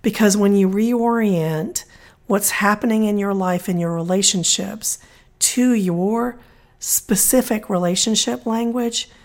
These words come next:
your life and relationships will change. You'll have more self-confidence. Your esteem, self-esteem will be higher, and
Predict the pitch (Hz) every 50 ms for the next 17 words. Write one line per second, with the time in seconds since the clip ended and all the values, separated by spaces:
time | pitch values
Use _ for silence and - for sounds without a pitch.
0 | _ _ _ _ _ 208 180 170 170 170 170 170 170 - 180 170 165 160 160 156
1 | 160 - - - 160 - - - - - - - 196 170 170 - - - 208 220
2 | 226 214 220 220 220 214 - - - - - - _ _ _ - 175 165 - 185
3 | 185 165 160 - 180 165 165 165 151 - - - 160 160 - - - - 233 240
4 | 240 226 - 247 233 233 233 220 226 262 - - - - - - - - _ _
5 | - 214 180 175 - 180 - - - - 214 185 180 175 180 180 - - 196 180
6 | 180 - - 190 - - 233 208 175 175 170 165 - 170 170 160 147 170 190 196
7 | 202 208 226 226 220 220 233 220 226 - - - - - - - - _ _ -
8 | 196 180 180 175 180 175 175 175 180 185 185